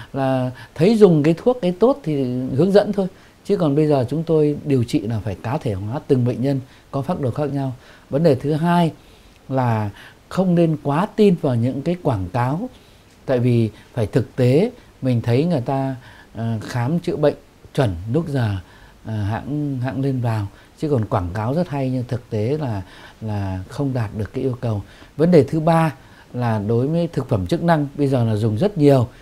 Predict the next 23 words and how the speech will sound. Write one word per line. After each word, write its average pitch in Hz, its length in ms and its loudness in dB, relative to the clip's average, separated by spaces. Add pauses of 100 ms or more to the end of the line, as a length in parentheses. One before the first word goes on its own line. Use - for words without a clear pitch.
(280)
thì 113 160 0
chúng 139 160 -2
tôi 139 260 2
có 131 100 -4
khuyến 147 300 -2
cáo 127 320 -2
là 127 220 -2 (280)
những 190 200 0
cái 214 100 6
gì 147 220 2
đã, 131 140 0 (320)
đã 143 140 0
được 135 380 0
Cục 135 180 4 (220)
An 151 200 -2
toàn 123 260 -2
Vệ 117 120 -2
sinh 151 180 -4
Thực 120 200 -8
phẩm 104 160 -4 (120)
Bộ 127 100 -2
Y 143 100 2
tế 139 280 0